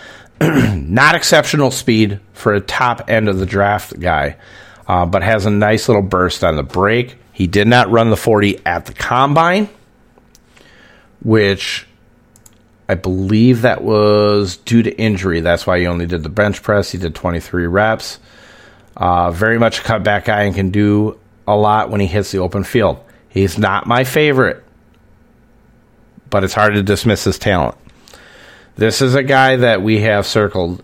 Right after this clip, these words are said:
as a possible bust guy because of the stats, because of coming out of Ohio State, guys gravitate to the big colleges.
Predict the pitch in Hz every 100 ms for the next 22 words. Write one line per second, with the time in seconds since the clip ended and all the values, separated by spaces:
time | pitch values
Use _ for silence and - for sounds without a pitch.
0 | - 92 90 92 - 85 76 - 85 87
1 | 92 - - 52 50 - _ _ _ _
2 | _ _ _ _ - 85 - 78 80 98
3 | 98 107 - 117 110 107 - - - _
4 | _ _ _ _ _ - 87 98 95 98
5 | 90 90 87 - - 98 107 107 107 104
6 | 104 107 110 - 107 104 101 - - _
7 | _ - 90 95 92 98 98 101 - 107
8 | 92 92 85 87 80 101 101 98 85 76
9 | 50 -